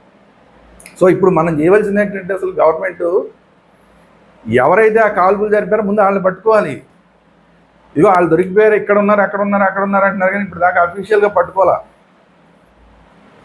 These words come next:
పట్టుకుని కూడా చంపేస్తే ఉపయోగం లేదు. చంప-, వాళ్ళలో ఎవడో ఒకరిని పట్టుకొని వాడి ద్వారా చెప్పించి ఆ రుజువుల్ని అంతర్జాతీయ సమాజానికి చూపించాలి. ఇది పాకిస్తానే చేసిందని రుజువు చేయాలి. కనీసం మన, మన, మనం అన్నా కూడా ఇదిగో పాకిస్తాన్ వాడు, ఇదిగో వీడు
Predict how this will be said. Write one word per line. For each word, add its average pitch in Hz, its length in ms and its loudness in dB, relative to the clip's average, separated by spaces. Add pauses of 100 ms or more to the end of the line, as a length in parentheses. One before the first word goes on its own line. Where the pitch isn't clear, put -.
పట్టుకుని 196 360 2
కూడా 220 140 4
చంపేస్తే 214 500 2
ఉపయోగం 208 400 2
లేదు. 185 120 -2
చంప-, 151 300 -8 (240)
వాళ్ళలో 175 380 2
ఎవడో 175 200 4
ఒకరిని 202 240 0
పట్టుకొని 196 440 -4
వాడి 165 400 0
ద్వారా 165 300 2 (100)
చెప్పించి 202 540 -6 (100)
ఆ 143 100 0
రుజువుల్ని 202 760 0 (160)
అంతర్జాతీయ 202 480 0
సమాజానికి 190 580 -2
చూపించాలి. 160 400 -6 (680)
ఇది 180 100 0
పాకిస్తానే 202 640 0
చేసిందని 196 480 0
రుజువు 180 260 2
చేయాలి. 185 340 2
కనీసం 196 360 -4
మన, 160 100 0
మన, 180 460 -4 (120)
మనం 185 200 0
అన్నా 185 180 0
కూడా 220 240 0 (480)
ఇదిగో 190 440 2
పాకిస్తాన్ 180 480 -2
వాడు, 165 320 0
ఇదిగో 156 180 -2
వీడు 151 540 -2